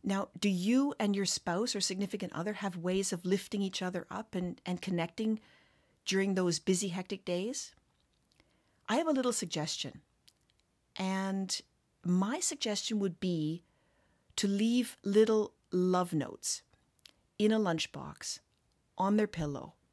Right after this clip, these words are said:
in their vehicle, for them to find as a surprise. Or write a, a card, a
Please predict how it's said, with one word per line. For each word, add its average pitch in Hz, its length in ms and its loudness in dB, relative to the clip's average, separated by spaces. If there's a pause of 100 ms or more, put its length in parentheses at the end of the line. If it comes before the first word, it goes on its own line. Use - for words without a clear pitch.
(560)
in 220 200 8
their 226 100 6
vehicle, 156 600 -2 (1300)
for 185 160 -4
them 208 260 4
to 254 100 -2
find 202 380 -2
as 175 140 -2
a 180 40 -2
surprise. - 720 -8 (840)
Or 202 500 4 (800)
write 220 420 0
a, 190 100 -2 (1300)
a - 60 -10
card, 185 600 -6
a 165 100 -8